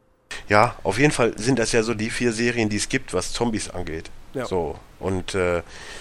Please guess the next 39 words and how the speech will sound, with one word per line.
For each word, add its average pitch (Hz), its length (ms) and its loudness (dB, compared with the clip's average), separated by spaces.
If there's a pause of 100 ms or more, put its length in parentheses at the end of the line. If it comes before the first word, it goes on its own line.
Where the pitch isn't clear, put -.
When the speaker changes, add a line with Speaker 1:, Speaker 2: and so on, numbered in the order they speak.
Speaker 1:
da 104 140 8
ist 117 180 4
der 117 100 6
Markt 110 280 8
ja 127 60 6
noch 113 140 6
nicht 117 140 0
so 127 80 0
überflutet 110 540 0
wie 110 80 -2
jetzt 107 180 0
mit 107 120 0
Computerspielen 95 760 0
oder 82 160 -2
Survival 98 480 2
Games 82 300 2
Speaker 2:
<laughs> - 20 4
Ja. 185 60 12
Speaker 1:
oder 196 240 10
wie 104 40 8
auch 95 60 8
immer. 98 180 2 (500)
So, 151 80 2
Speaker 2:
Ja. - 60 6
Speaker 1:
und 101 80 4
von 110 140 4
daher, 120 520 8
äh, 117 260 6 (440)
wenn 107 220 4
du 131 120 4
halt 127 220 6
wirklich 127 280 0
in 117 100 2
dem 120 180 4
Sinne 131 160 6
nur 127 200 6
ein 113 440 2
Walking 120 300 4
Dead 110 180 6